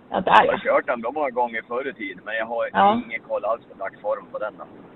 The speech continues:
Speaker 1: Nej, han har ju inte startat sedan oktober, eh.
Speaker 2: Ja. Nej,
Speaker 1: Vi får se
Speaker 2: svårt
Speaker 1: om
Speaker 2: alltså.
Speaker 1: de, ska vi se. Ja, de skriver lite snabbt att han, eh, har tränat på länge, behöver troligtvis lopp i kroppen, bra kapacitet.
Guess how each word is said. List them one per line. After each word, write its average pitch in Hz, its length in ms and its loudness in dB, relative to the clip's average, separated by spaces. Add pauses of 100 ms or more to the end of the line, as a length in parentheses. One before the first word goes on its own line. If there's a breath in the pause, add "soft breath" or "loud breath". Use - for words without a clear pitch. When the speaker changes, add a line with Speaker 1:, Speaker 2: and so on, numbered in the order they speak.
(580)
Speaker 1:
Nej, 269 460 8
han 277 140 4
har 277 100 4
ju 294 60 4
inte 220 400 4
startat 214 420 0
sedan 330 180 -2
oktober, 113 920 -4
eh. 110 420 -8 (340)
Speaker 2:
Ja. 92 300 -6 (1300)
Nej, 85 280 -4
Speaker 1:
Vi - 60 -18
får 240 120 0
se 269 60 -2
Speaker 2:
svårt 311 200 -6
Speaker 1:
om - 0 -
Speaker 2:
alltså. 285 60 -4
Speaker 1:
de, 277 180 -4 (2500)
ska - 80 -14
vi - 80 -8 (220)
se. - 160 -4 (100)
Ja, 196 260 6
de 196 100 -2
skriver 180 320 -2
lite 185 220 0
snabbt 180 340 -4
att 190 120 -4
han, 196 240 -2
eh, 196 200 0
har 208 180 -4
tränat 233 340 0
på 233 120 2
länge, 220 320 2
behöver 202 260 0
troligtvis 190 400 -2
lopp 190 200 -2
i 185 40 -6
kroppen, 185 600 0
bra 185 200 2
kapacitet. 233 680 -2